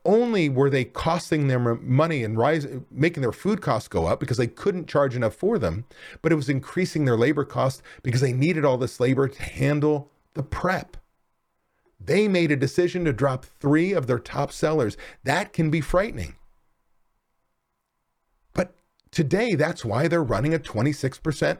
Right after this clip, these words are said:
about a twenty-six percent food cost, starting at thirty-three. And none of this was possible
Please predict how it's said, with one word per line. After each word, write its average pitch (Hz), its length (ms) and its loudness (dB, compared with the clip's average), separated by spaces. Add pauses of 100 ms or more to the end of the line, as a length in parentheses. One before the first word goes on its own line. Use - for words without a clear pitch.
about 123 260 -2
a 151 40 -2
twenty-six 139 520 -2
percent 180 380 -2
food 294 240 -2
cost, - 340 -8 (580)
starting 139 440 -2
at 143 180 -6
thirty-three. 165 680 -2 (1900)
And 165 180 4
none 254 160 4
of 285 120 0
this 233 200 0
was 170 160 -2
possible 127 680 -2